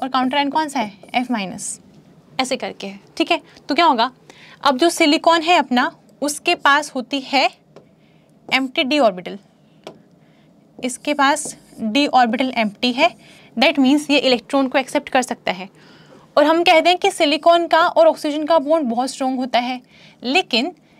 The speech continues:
इस वाले बॉन्ड से भी ज़्यादा स्ट्रॉन्ग होता है सिलिकॉन का और फ्लोरीन का बॉन्ड। इसीलिए सिलिकॉन ऑक्सीजन को भी और सिलिकॉन फ्लोरीन को भी हम इसको डीप्रोटेक्ट करवाने के लिए यूज़ करते हैं।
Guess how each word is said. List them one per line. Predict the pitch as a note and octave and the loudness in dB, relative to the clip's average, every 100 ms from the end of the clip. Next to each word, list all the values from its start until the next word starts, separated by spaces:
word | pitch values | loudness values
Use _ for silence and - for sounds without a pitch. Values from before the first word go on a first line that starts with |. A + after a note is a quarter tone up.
| - | -2
इस | F4 - | -2 2
वाले | E4+ D#4+ | 2 2
बॉन्ड | D4+ B3 C4+ C#4+ | 0 -2 -2 -4
से | - C4+ | -6 -4
भी | D#4+ | -2
ज़्यादा | D#4 B3 A3+ C4 | 2 2 2 -4
स्ट्रॉन्ग | - B3+ B3+ | -4 -4 -4
होता | A#3+ A3+ | -4 -4
है | A#3 D4 | -2 -4
सिलिकॉन | D4 A#3+ A#3 A#3 A#3+ | -4 -4 -4 -4 -2
का | A3+ B3+ | 0 0
और | - C4+ | 0 -2
फ्लोरीन | D4 - B3+ A#3+ B3 | -2 -2 0 2 2
का | B3+ C#4 | 2 2
बॉन्ड। | G#3+ G3+ D4 - - - - - | 2 0 -2 -6 -18 -20 -20 -10
इसीलिए | D#4+ D#4 F#4+ F4 A#3 D#4+ - - - _ - | -8 0 2 4 4 2 0 -10 -20 _ -4
सिलिकॉन | E4 D#4+ F4 E4 | 0 2 4 2
ऑक्सीजन | C#4+ D#4 C#4+ F4 | 2 2 2 2
को | E4+ E4+ | 2 2
भी | F4 | 2
और | F4+ | 2
सिलिकॉन | E4+ D4+ D#4+ | 0 -2 -2
फ्लोरीन | D4 C#4+ C4+ D4 | -2 -2 0 0
को | C#4+ C#4 | 0 -2
भी | B3+ | 0
हम | C#4 C4+ | 0 0
इसको | - - | 0 2
डीप्रोटेक्ट | C#4 A#3 C4+ C#4+ B3+ | 2 2 2 0 -2
करवाने | - B3 A3 G#3+ | -2 0 0 -4
के | A3 | -6
लिए | A#3 | -6
यूज़ | G#3+ - | -6 -4
करते | B3 A#3 C4 | -2 -2 -2
हैं। | D#4 | -2